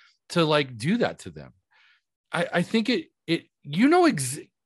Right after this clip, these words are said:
there's nothing groundbreaking happening here. This is a bunch of horrible people doing a horrible thing to some people that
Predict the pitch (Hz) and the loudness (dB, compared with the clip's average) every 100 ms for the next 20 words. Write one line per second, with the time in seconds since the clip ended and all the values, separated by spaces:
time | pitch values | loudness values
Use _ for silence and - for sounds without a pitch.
0 | _ _ _ _ 247 277 277 320 359 208 | _ _ _ _ 0 2 4 4 4 2
1 | 120 151 196 214 120 - 104 120 151 104 | 2 2 4 2 -2 -4 -6 -4 -4 -6
2 | 90 87 82 98 - _ _ _ _ _ | -8 -8 -10 -10 -16 _ _ _ _ _
3 | - 120 208 233 220 208 214 165 170 185 | -10 -2 0 0 2 2 2 4 4 2
4 | 170 160 156 147 104 - 151 165 233 - | -2 -4 -4 -4 -4 -4 0 0 0 -4
5 | 110 117 139 - 127 - 117 123 110 131 | -6 -8 -12 -14 -12 -12 -12 -10 -8 -6
6 | 113 | -6